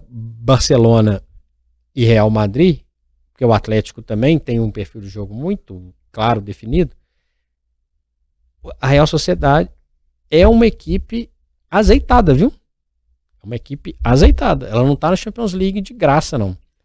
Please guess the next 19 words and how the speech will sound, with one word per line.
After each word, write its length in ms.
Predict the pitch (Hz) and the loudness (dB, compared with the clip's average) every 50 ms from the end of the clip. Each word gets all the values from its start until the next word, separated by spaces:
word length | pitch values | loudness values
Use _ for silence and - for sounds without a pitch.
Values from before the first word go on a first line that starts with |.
| _ _ _ _ _ _ _ _ _ _ | _ _ _ _ _ _ _ _ _ _
A 80 | - | -6
pressão 360 | 156 - 135 120 - - 110 | -2 0 0 0 0 0 0
vai 100 | 107 113 | 0 2
tá 160 | - - 110 - | 2 0 -2 -2
toda 720 | - _ _ _ - 226 240 254 262 254 220 175 151 147 | -4 _ _ _ -6 -2 4 6 6 6 4 4 2 2
no 100 | 135 123 | 2 2
Paris 280 | - 127 113 117 110 - | 2 2 2 2 2 2
Saint-Germain, 560 | 131 123 135 143 131 131 120 120 135 156 - _ _ _ _ | 0 2 4 4 4 4 2 2 0 -2 -4 _ _ _ _
toda, 360 | - 180 175 185 175 151 127 | 0 2 2 2 2 0 -2
toda, 280 | - - 131 123 120 107 | -2 -4 -4 -4 -4 -6
toda. 400 | - - 107 110 117 131 139 - - - _ _ _ _ _ _ _ _ _ _ _ _ | -6 -4 -2 -2 -2 -2 -4 -6 -10 -16 _ _ _ _ _ _ _ _ _ _ _ _
Tem 160 | - 175 190 | -2 0 0
uma 140 | 196 185 175 | 2 2 0
torcida 760 | - - 151 - - - - 147 151 143 143 143 127 110 - _ _ _ _ _ _ _ _ _ _ _ _ _ _ _ _ _ _ _ _ _ _ _ _ _ _ _ | -2 -4 -8 -14 -14 -14 -8 -6 -6 -4 -2 -4 -4 -4 -6 _ _ _ _ _ _ _ _ _ _ _ _ _ _ _ _ _ _ _ _ _ _ _ _ _ _ _
que 200 | - - 135 143 | -10 -4 -2 -2
é 120 | - - - - | -2 -2 -2 -2
atuante. 720 | 151 196 - - 196 156 139 147 190 - - - - - - _ _ _ _ _ _ _ _ _ _ _ | -2 -2 2 2 4 6 6 6 4 2 -2 -8 -12 -12 -18 _ _ _ _ _ _ _ _ _ _ _
Esse 240 | - 117 - - 131 | -4 -2 -2 0 -2
jogo, 640 | 110 104 123 165 214 226 202 175 131 98 98 - | 0 2 4 4 6 4 4 2 0 0 0 -4